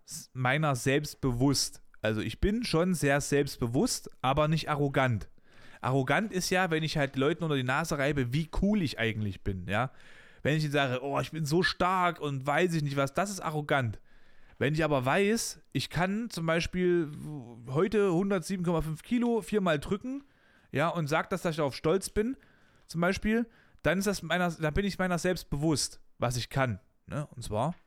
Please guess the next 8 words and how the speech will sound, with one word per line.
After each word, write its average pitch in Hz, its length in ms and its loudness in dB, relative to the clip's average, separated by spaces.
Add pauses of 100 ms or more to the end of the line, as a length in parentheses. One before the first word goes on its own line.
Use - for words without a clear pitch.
hundertsieben 117 380 -4
Komma 123 160 -2
fünf 147 360 -6
viermal 120 260 -2
drücken 113 340 -4
zum 87 120 -12
Beispiel. 85 360 -8 (3000)
Und 139 460 -2